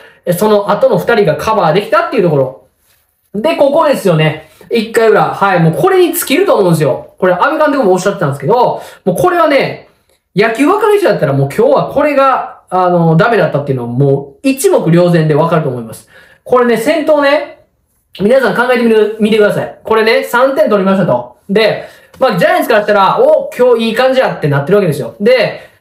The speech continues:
広島からしたら、「お、やばいな」と。「お、一点ずつ返していかなあかんな」っていう感じの雰囲気になってるわけですよ。どっちかというと、落ち込んでる雰囲気になってるわけですよ。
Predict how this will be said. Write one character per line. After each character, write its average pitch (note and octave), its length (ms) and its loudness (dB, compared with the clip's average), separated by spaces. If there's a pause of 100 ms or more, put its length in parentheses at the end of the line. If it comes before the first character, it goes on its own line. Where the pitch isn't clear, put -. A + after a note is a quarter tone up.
(160)
広 D#4 260 0
島 D4+ 180 2
か D4+ 100 2
ら A#3+ 80 0
し - 40 -8
た G3+ 60 2
ら、 G#3 500 -2
「お、 E3+ 160 -6
や G3+ 160 0
ば A#3 140 2
い G3 60 0
な」 F3 120 0
と。 C3+ 320 -4
「お、 E3 400 2
一 E3+ 160 0
点 G#3+ 140 0
ず A3+ 80 -6
つ - 60 -14
返 A#3+ 180 -2
し A3+ 40 -6
て B3 80 -4
い A#3 40 -2
か A#3+ 60 0
な A3+ 80 2
あ G#3+ 40 0
か G3+ 140 0
ん G3 60 0
な」 F#3 140 2 (120)
っ - 20 -20
て G3 100 0
い F#3+ 100 4
う E3+ 80 0
感 A#3+ 240 0
じ A#3 40 0
の A3 60 2
雰 D4+ 140 -2
囲 C#4 40 0
気 - 20 0
に F#3+ 60 0
な E3 100 2
っ - 20 0
て A3 60 -2
る C4 40 4
わ C#4 60 2
け D4 60 -4
で G#3+ 60 -4
す - 60 -6
よ。 C3 180 -2
ど G3 120 0
っ - 20 -2
ち D#4 80 -10
か D#4+ 80 2
と B3 80 -4
い F3 40 0
う - 20 -2
と、 C#3 240 -2
落 G#3+ 160 2
ち - 80 -8
込 C4 100 4
ん - 20 2
で E4 60 0
る G4+ 80 2
雰 B3 80 -2
囲 A3 40 0
気 G3+ 80 0
に E3+ 60 2
な C#3+ 120 0
っ C#3+ 80 -6
て F3+ 40 -2
る F3 60 2
わ G3+ 100 2
け G3+ 60 -2
で C#3 80 0
す - 100 -10
よ。 - 120 -14